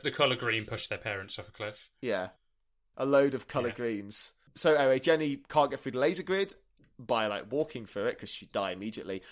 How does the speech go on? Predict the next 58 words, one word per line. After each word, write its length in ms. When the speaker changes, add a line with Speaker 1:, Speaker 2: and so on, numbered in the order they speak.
Speaker 2:
So 140
she 120
does 200
a 260
Britney 240
Spears 380
toxic 760
flip 400
through 240
the 80
grid, 340
Speaker 1:
Yeah. 100
Speaker 2:
which 180
at 100
the 80
time 520
I 180
was 180
like, 240
"This 140
is 160
sick." 320
Georgia 340
isn't 220
actually 460
doing 360
loads 240
of 80
backflips, 800
is 140
she? 460
Speaker 1:
No, 200
I 80
think 160
that's 180
a 40
s-, 60
I 120
think 240
it's 120
a 40
stunt 220
Speaker 2:
It's 80
a 40
Speaker 1:
double. 160
Speaker 2:
stunt 260
double. 160
It's 120
Speaker 1:
Uh, 40
Speaker 2:
still 140
cool. 420
Speaker 1:
you, 140
you, 220
you 180
quite 300
sort 220
of, 220
um, 420